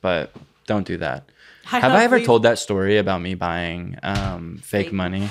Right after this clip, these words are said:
Speaker 2: No.
Speaker 1: Um,
Speaker 2: <laughs>
Speaker 1: have I really not?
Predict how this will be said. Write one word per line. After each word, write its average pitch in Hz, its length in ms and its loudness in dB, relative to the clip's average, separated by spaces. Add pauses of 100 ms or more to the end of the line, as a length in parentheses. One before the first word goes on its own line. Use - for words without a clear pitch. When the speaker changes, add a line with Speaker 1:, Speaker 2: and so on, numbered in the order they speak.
Speaker 2:
No. 202 640 -6 (580)
Speaker 1:
Um, 101 800 -2 (480)
Speaker 2:
<laughs> - 520 -14
Speaker 1:
have 113 200 0
I 156 60 4
really 107 400 0
not? 98 420 -2